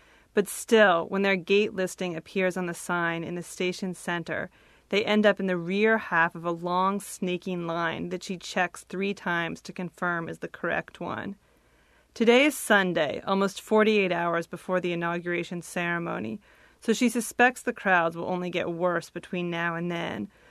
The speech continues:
But already, rumors are swirling that all of the trains en route from Boston and New York are overflowing.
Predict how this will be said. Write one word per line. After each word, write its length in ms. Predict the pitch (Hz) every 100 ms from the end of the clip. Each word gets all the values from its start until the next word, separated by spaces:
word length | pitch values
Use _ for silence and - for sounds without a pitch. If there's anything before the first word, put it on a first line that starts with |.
| _ -
But 120 | 208
already, 720 | 208 214 190 208 190 165 -
rumors 460 | - 180 208 214 208
are 100 | 190
swirling 720 | - - 180 185 185 175 175
that 140 | 170 -
all 240 | 185 196
of 80 | 190
the 80 | 196
trains 520 | - 196 180 175 165
en 220 | - 180 165
route 260 | 180 185
from 200 | - 175
Boston 540 | 165 170 175 170 196 180
and 140 | 175
New 60 | 170
York 500 | 160 170 156 180 -
are 200 | 180 -
overflowing. 1000 | 180 175 170 - 170 170 165 156 208